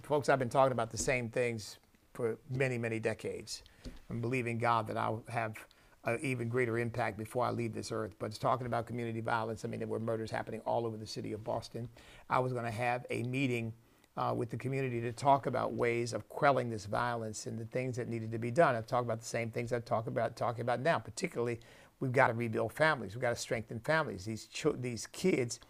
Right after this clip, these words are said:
need fathers in the homes. In the meantime, we gotta figure out ways to create substitute fathers who can help mentor them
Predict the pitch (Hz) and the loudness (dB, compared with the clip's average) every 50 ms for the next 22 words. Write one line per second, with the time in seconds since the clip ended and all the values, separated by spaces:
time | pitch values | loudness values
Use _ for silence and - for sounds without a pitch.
0 | - - - - - - 131 123 - - - 143 - 175 170 151 139 131 117 123 | -20 -20 -20 -10 -4 -4 -2 -2 0 2 4 6 6 6 6 4 2 0 0 -2
1 | 135 127 123 117 139 170 160 135 117 107 101 107 - - - - - - - - | -2 -2 0 4 4 4 4 4 2 -2 -6 -8 -10 -14 -16 -20 -20 -12 -6 -4
2 | 131 127 135 147 160 156 - 147 135 135 139 139 135 131 127 117 - - 156 147 | -4 -2 0 0 0 2 2 2 2 2 2 2 2 2 0 0 0 0 2 2
3 | 131 135 143 - - 139 123 127 139 147 143 123 - - - - - _ - - | 4 4 2 2 0 0 0 0 0 0 -2 -2 -4 -8 -12 -20 -20 _ -20 -20
4 | _ _ - - 117 - 151 156 139 123 113 - - - 185 185 - - 143 117 | _ _ -6 -4 -2 -2 0 0 0 0 0 2 6 6 6 6 6 0 -6 -6
5 | - 127 117 104 - - 123 117 110 110 110 113 113 110 - - - _ _ _ | -4 -6 -6 -4 0 2 2 4 4 2 0 -2 -2 -2 -6 -8 -12 _ _ _
6 | - - 170 147 - 143 131 120 - - - - - 131 - - 123 135 151 190 | 0 0 2 2 2 0 0 0 -4 -6 6 8 8 8 8 6 4 4 4 4
7 | 208 196 - 127 110 107 107 104 104 101 110 | 4 2 0 -4 -2 -2 -2 -2 -2 -4 -6